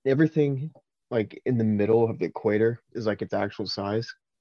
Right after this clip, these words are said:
Like, on a world, flat world map, but as you move away, everything gets larger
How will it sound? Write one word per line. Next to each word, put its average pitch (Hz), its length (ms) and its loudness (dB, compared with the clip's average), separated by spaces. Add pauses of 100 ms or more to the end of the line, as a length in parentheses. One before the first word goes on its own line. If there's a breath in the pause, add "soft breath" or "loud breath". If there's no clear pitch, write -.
(580)
Like, 127 160 -2
on 123 80 4
a 107 60 0
world, 107 320 2
flat 117 300 0
world 104 200 0
map, 101 280 -4
but 95 100 -2
as 113 100 0
you 123 100 2
move 123 200 0
away, 104 320 0
everything 110 320 -4
gets 107 140 -8
larger 104 680 -2